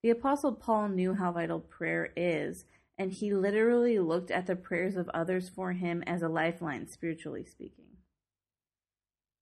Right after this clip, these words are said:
Prayer modeled by Jesus. "But you, when you pray, go into your room, and when you have shut your door, pray to your Father who is in the secret place.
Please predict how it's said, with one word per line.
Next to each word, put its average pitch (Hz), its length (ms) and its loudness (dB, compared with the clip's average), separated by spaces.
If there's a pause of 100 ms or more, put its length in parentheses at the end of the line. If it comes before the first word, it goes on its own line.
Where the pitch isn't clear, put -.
(100)
Prayer 262 480 2
modeled 190 520 0
by 170 220 0
Jesus. - 600 -12 (840)
"But 202 220 2
you, 240 220 2
when 175 120 2
you 160 120 -2
pray, 156 380 -4
go 180 180 -2
into 202 260 -4
your 269 160 0
room, 185 540 -2 (180)
and 185 140 -4
when 190 120 0
you 185 100 2
have 175 200 -2
shut - 240 -2
your 226 160 0
door, 165 320 -2
pray 180 280 -4
to 180 120 -10
your 240 140 -2
Father 190 420 -2
who 202 160 -2
is 170 220 -4
in 175 120 -4
the 175 80 -6
secret 180 440 -8
place. 151 400 -12